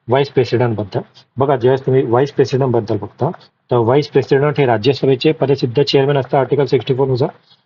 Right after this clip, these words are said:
ते एक लक्षात असू द्या की लोकसभा प्लस राज्यसभा या दोघांनाच व्हाईस प्रेसिडेंटच्या इलेक्शनमध्ये भाग घेण्याचा अधिकार आहे, जे आपले विधानसभा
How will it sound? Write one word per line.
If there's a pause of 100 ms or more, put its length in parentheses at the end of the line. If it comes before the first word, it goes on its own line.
(160)
ते
एक
लक्षात
असू
द्या (380)
की
लोकसभा (440)
प्लस
राज्यसभा (420)
या
दोघांनाच (200)
व्हाईस
प्रेसिडेंटच्या
इलेक्शनमध्ये
भाग
घेण्याचा
अधिकार
आहे, (460)
जे
आपले
विधानसभा